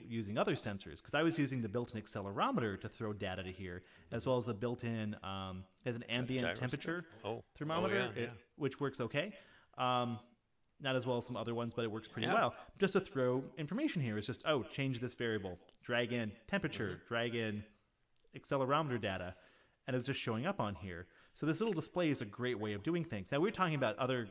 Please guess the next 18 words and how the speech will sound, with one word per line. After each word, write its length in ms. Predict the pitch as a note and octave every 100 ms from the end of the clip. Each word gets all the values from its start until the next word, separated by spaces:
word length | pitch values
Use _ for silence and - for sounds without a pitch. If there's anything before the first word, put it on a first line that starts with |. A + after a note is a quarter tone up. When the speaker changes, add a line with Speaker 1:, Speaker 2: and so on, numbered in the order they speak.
| -
Speaker 1:
good 160 | A2+
classroom 460 | - - G#3+ - C3+
uses 320 | G#2 F#2+ F#2
because 460 | F#2 G2 G#2 G2+ - - - - _ C3
I 80 |
like 120 | D3 C#3+
it 40 |
when 120 | B2
kids 260 | - C#3 A#2+
can 160 | C3 G#2+
build 220 | A#2+ B2
their 120 | A#2
own 180 | G#2+ G2+
tools 360 | - C#3 C3 A#2+
for 160 | -
classroom 540 | G2+ - A#2+ - F3+ F3+
use, 240 | G3 G3
or 320 | B2+ A#2+ G#2+